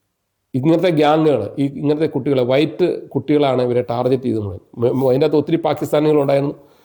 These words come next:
പാകിസ്ഥാനി ഗ്ര-, ഗ്രൂം, ഏഹ്, ഗ്രൂപ്പാണ് കൂടുതലായി ചെയ്തതെന്നാണ് പറയുന്നത്. എന്താണെങ്കിലും അങ്ങനെ ഈ പെൺകുട്ടികളെ ടാർഗറ്റ് ചെയ്യുകയും ഒരുപാട് കുട്ടികളെ അവർ മിസ്യൂസ് ചെയ്യുകയും ഒരുപാട് ആളുകൾ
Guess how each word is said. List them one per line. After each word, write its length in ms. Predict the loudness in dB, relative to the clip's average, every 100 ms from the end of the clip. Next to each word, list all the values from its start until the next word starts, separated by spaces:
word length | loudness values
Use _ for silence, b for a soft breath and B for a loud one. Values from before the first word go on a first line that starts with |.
| b b -4
പാകിസ്ഥാനി 680 | -4 0 0 2 2 -2 -8 -16 -8
ഗ്ര-, 380 | -2 0 -2 -4 0
ഗ്രൂം, 460 | 2 0 -4 -10 -10
ഏഹ്, 240 | -2 -2 -2
ഗ്രൂപ്പാണ് 580 | -4 0 0 2 0
കൂടുതലായി 360 | 2 2 2 2
ചെയ്തതെന്നാണ് 400 | 2 2 2 0
പറയുന്നത്. 320 | -4 -6 -10 -18 _ _ _ _ _ _ _ 0
എന്താണെങ്കിലും 560 | 2 2 2 -2 -4 b b b b b -2
അങ്ങനെ 260 | 2 4
ഈ 340 | 2 2 0 -2
പെൺകുട്ടികളെ 500 | -2 0 0 0 2
ടാർഗറ്റ് 420 | 2 0 0 0
ചെയ്യുകയും 520 | 0 0 -2 -6 -14 _
ഒരുപാട് 340 | -2 2 2 2
കുട്ടികളെ 520 | 0 0 0 0 0
അവർ 180 | -2 0
മിസ്യൂസ് 360 | -2 -2 -4 -2
ചെയ്യുകയും 400 | -2 -2 -6 -4
ഒരുപാട് 400 | 0 2 2 2
ആളുകൾ 440 | 2 0 0 -4